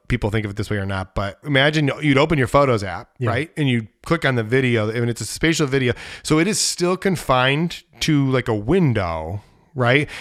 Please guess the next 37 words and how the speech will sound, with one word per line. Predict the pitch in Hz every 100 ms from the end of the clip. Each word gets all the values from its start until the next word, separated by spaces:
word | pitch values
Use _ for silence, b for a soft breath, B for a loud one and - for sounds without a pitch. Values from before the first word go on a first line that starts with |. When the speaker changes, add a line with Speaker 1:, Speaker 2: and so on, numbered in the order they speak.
| B
Speaker 1:
It | 147
is | 156 127
not | 147 147
like | 139 123
a | 120
panoramic | - 131 127 123 120 117
surround. | - 127 113 113 110 110 110
It's | -
not | 131 -
like, | 127 113
it's | 143 117
not | 131
like | 127
you're | 127
standing | - 139 123 120
in |
the | 107
middle | 104 110 110 107
of | 98
that. | 95
You | 101
can't, | - 104 87
like, | 95 117
Speaker 2:
Right. | 110
Speaker 1:
navigate | 95 95 95 95
around | 98 92 92 92
your | 92
spatial | - 101 90
video, | 92 85 B B B B -
but | 139 156 110 -
you | 156 139
are | 123
watching | 123 135 135 131
something | 123 120 117
that | 104
has | 104 92
depth. | 101 113 131 -